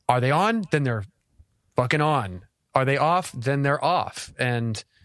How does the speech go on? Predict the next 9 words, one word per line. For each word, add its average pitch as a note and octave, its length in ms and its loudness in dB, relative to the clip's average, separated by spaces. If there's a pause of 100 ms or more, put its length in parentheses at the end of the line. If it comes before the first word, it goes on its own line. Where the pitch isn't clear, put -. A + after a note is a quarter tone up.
(280)
but C#3 340 0
they're C#3 140 0
not F3+ 300 0
totally A#2 380 -2
off G#2+ 360 0
because A#2+ 360 -2
Sam C#3+ 340 0
is B2+ 100 0
staying. A#2 560 0